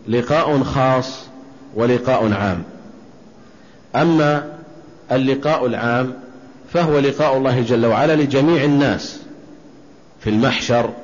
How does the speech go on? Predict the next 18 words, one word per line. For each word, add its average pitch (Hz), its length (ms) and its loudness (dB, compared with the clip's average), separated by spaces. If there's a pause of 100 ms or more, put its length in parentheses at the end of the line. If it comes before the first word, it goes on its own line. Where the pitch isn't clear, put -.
(420)
وعند 117 300 0
الحساب، 113 580 -2 (560)
هؤلاء 143 540 0
يلاقيهم 139 580 0
الباري 120 340 -2
جل 107 240 -4
وعلا، 92 380 -2 (1300)
ولذلك 123 720 0 (380)
قال 123 260 0
سبحانه: 120 440 -4
"يا 127 240 2
أيها 113 280 2
الإنسان 110 680 0 (640)
إنك 127 560 2
كادح 127 500 0
إلى 123 520 0
ربك 127 480 -2
كدحا 151 460 -2